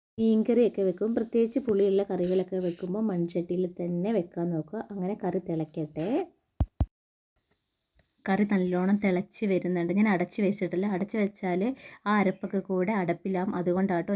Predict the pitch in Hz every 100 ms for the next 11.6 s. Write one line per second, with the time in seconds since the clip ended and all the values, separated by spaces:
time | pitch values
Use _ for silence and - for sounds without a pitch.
0 | 196 175 180 180 180 180 180 180 175 170
1 | 170 170 175 175 190 302 - _ _ _
2 | _ _ _ _ _ - 226 226 247 262
3 | 202 - 208 202 196 202 208 180 185 185
4 | 185 202 202 214 202 190 190 202 208 180
5 | - 196 190 202 208 185 190 190 175 180
6 | 170 165 165 175 165 160 202 269 - -
7 | - - 190 214 214 202 190 196 196 175
8 | 170 - - 165 165 170 240 262 _ _
9 | _ 208 208 233 190 190 190 208 180 175
10 | - 196 254 - - - 202 247 294 -
11 | 190 208 - - 196 196